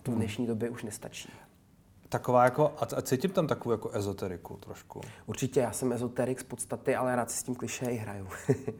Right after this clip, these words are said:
Speaker 1: A teď už to spíš
Speaker 2: A,
Speaker 1: jakoby
Speaker 2: a takže tam je nějaká část, se kterou si hraješ, a nějaká část, kterou, která je jako autenticky tvoje, eh, kterou nějak si jako přijal, řekněme?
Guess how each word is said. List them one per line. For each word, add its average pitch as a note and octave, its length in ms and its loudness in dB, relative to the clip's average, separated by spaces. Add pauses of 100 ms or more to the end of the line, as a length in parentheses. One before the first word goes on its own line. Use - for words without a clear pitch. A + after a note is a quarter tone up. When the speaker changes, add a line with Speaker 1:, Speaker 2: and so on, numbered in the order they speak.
(440)
Speaker 1:
A C#3+ 80 6
teď C#3+ 180 0
už C3+ 80 2
to C3 60 0
spíš C3 260 -2
Speaker 2:
A, C#3 40 2
Speaker 1:
jakoby C3+ 240 4
Speaker 2:
a C3+ 60 8
takže B2+ 180 8
tam D3+ 140 12
je D#3 60 10
nějaká C#3+ 320 8
část, D3 260 4
se - 60 -8
kterou D3 200 0
si D3 140 0
hraješ, B2+ 340 2
a D3+ 40 0
nějaká C3 280 2
část, C3+ 260 2
kterou, B2 500 6
která A#2+ 340 6
je A2+ 60 8
jako A#2+ 180 2
autenticky A2+ 560 0
tvoje, A2 280 2 (260)
eh, F#2+ 760 -2
kterou G#2+ 220 -2
nějak G2+ 180 0
si - 80 -6
jako G#2+ 140 -4
přijal, E2 440 -8
řekněme? - 420 -16